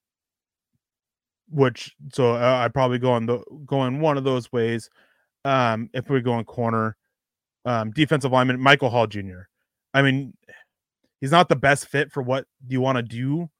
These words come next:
what Vance Joseph wants to do up front, but you gotta get some interior pass rush help for Zach Allen. It can't be just him. And that's kinda how it is. So Michael Hall,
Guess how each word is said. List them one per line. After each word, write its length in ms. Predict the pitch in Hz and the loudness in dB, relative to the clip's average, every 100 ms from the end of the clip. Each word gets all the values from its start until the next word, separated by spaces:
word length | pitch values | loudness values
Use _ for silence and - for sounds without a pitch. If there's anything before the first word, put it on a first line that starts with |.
| _ _ _ _ _ _ _ _ _ | _ _ _ _ _ _ _ _ _
what 160 | 139 123 | -6 -2
Vance 160 | 131 | -2
Joseph 240 | 147 131 113 | -4 -6 -4
wants 220 | 123 - | -4 -4
to 60 | |
do 140 | 143 147 | -6 -6
up 120 | 143 | -4
front, 240 | 165 156 - _ _ _ | -4 -4 -8 _ _ _
but 120 | 156 | -8
you 140 | 143 139 | -4 -4
gotta 360 | 127 139 143 | -4 -2 0
get 200 | 143 139 | 0 -4
some 140 | - 135 | -4 -4
interior 420 | 123 143 135 123 | -2 0 0 -2
pass 300 | - 127 110 | 0 -2 0
rush 180 | 127 - | -4 -2
help 280 | 120 117 - _ _ _ 127 | -2 -2 -6 _ _ _ -8
for 380 | 127 117 117 | -2 0 -2
Zach 320 | 117 117 110 110 | 0 0 0 -2
Allen. 380 | 104 98 101 - - _ _ | -10 -10 -14 -16 -20 _ _
It 200 | 156 - | 0 0
can't 360 | - 147 147 123 | 0 0 0 -2
be 200 | 139 139 | -2 -2
just 380 | 117 131 123 - | -2 -4 -4 -2
him. 420 | 117 110 92 90 _ _ _ _ _ _ _ _ _ _ _ _ _ - | 0 0 -2 -16 _ _ _ _ _ _ _ _ _ _ _ _ _ 2
And 240 | 139 139 | 2 6
that's 160 | 139 - | 4 4
kinda 200 | 147 127 | 0 0
how 140 | 131 | 2
it 80 | 113 | 2
is. 300 | 101 107 - | 2 -4 -16
So 180 | - 131 | -6 -2
Michael 320 | 123 156 160 | 4 4 4
Hall, 440 | 127 131 135 131 | 4 8 8 6